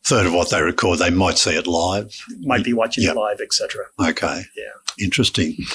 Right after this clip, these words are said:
Speaker 2: Or they might say, like, "I want to record every episode of Seinfeld.
Speaker 1: Yes.
Speaker 2: I'm gonna collect the seasons and then go back and watch it when I want to."
Speaker 1: Okay. Now, Telstra came on as a partner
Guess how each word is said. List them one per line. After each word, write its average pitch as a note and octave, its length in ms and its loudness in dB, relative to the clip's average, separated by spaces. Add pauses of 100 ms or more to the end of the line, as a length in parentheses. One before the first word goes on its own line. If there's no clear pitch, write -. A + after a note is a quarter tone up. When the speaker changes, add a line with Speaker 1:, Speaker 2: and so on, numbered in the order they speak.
(160)
Speaker 2:
Or E3+ 100 6
they D3 140 4
might B2+ 220 2
say, G#2 160 -2
like, A2+ 180 -8
"I A2+ 40 0
want A#2 180 0
to A2 40 -2
record A2+ 280 -2
every A2+ 260 0
episode A2 340 -2
of G2+ 60 -6
Seinfeld. G#2+ 560 -4 (260)
Speaker 1:
Yes. G2 200 4
Speaker 2:
I'm B2 100 2
gonna A2+ 140 0
collect - 300 -2
the A#2 80 -8
seasons - 680 -4 (560)
and A2 100 -4
then A2+ 120 -6
go A#2 160 -4
back A2+ 280 -6
and G#2+ 100 -12
watch G#2 260 -6
it - 100 -14
when G#2+ 120 -18
I G#2 60 -16
want G#2+ 220 -20
to." - 140 -14 (340)
Speaker 1:
Okay. F#2 360 2 (500)
Now, A2 260 4
Telstra C3+ 580 2
came G#2 260 2
on F#2+ 220 4
as F2 160 0
a - 140 -2 (540)
partner G#3+ 580 0